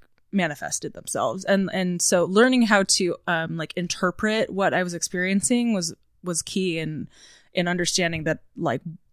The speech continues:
what I was. And it,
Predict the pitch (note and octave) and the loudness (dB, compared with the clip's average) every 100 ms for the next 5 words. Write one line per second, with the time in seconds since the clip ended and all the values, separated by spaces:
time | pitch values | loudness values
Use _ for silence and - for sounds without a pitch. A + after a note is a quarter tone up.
0 | - F3 E3+ - D#3 C#3+ C#3+ - - E3+ | -4 2 4 2 -2 -4 -8 -14 -2 0
1 | - - - - - - - F3 E3 E3 | 0 -2 -8 -8 -14 -8 0 0 2 -2
2 | - - F#3+ - | -4 0 0 0